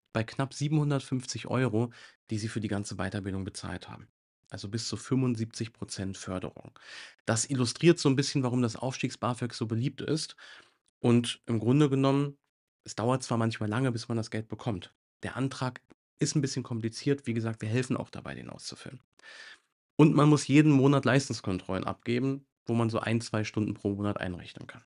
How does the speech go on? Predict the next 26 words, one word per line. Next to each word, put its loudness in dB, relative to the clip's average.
Aber -8
wenn 2
man 2
sagt, 0
diese -2
zeitlichen 0
Aspekte -6
und -8
dass -8
es -10
eben -6
ein -4
bisschen -8
Kopfschmerzen -6
macht, -12
dass -16
man -4
sich -10
drum -6
kümmern -2
muss, -2
die 0
sind -2
okay 0
für 2
mich, -2